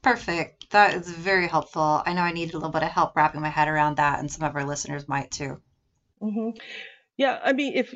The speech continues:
Speaker 2: you know, just, just a little bit more on life cycle greenhouse gas emissions, um,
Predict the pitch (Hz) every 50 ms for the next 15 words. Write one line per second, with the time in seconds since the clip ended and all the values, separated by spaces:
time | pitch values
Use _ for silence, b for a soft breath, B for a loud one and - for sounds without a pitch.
0 | - - 262 254 240 240 226 285 277 262 - - - 262 233 - 254 233 240 233
1 | 254 214 233 - - 220 214 214 214 - - 196 180 175 175 175 196 214 - -
2 | 254 262 - 277 277 254 - 277 277 277 269 285 277 277 - - 277 262 254 -
3 | 285 269 269 269 - 302 302 311 320 320 - - - - 208 202 202